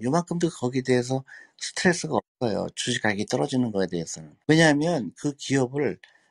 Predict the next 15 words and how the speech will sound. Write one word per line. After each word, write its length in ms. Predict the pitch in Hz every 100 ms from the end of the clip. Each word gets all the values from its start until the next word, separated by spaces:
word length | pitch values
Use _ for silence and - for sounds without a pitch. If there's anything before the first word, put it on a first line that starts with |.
| _
아, 200 | - 90 87
알기 340 | 107 123 180 175
때문에, 460 | 123 90 85 78 -
그 100 | 117
기업이 600 | 113 127 127 117 156 127 - -
앞으로도 400 | 123 135 151 143
계속 200 | 120 127
잘 200 | - 110
될 120 | 123
거라는 420 | - 123 120 135 135
생각이 360 | - 165 170 147
있기 180 | 113 -
때문에 260 | 151 120
그런 200 | 98 90
거죠. 420 | 87 82 104 95